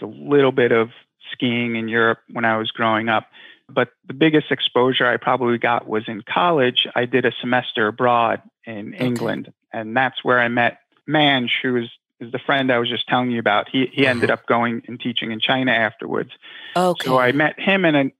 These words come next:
Speaker 1: great group of friends there as well and got to spend some time backpacking around, uh, Europe, uh, while I was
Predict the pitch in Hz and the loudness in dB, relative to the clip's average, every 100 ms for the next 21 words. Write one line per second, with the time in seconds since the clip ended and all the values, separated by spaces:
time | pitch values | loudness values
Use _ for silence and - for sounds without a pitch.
0 | _ - 175 165 151 143 127 - 143 131 | _ 0 2 2 -2 2 0 2 0 0
1 | 123 127 127 123 120 127 123 120 117 123 | 0 2 4 2 0 0 2 2 0 0
2 | 123 - 120 - 120 123 117 - 120 120 | -2 -4 -8 -4 -4 -4 -8 -2 -2 0
3 | 123 120 - 127 120 135 117 117 117 113 | 0 -2 -2 -2 -2 -4 -2 0 0 -2
4 | 113 - _ - 113 110 127 120 117 _ | -10 -20 _ -2 -2 0 0 2 0 _
5 | _ _ _ _ 120 117 117 117 117 113 | _ _ _ _ -2 0 2 2 2 2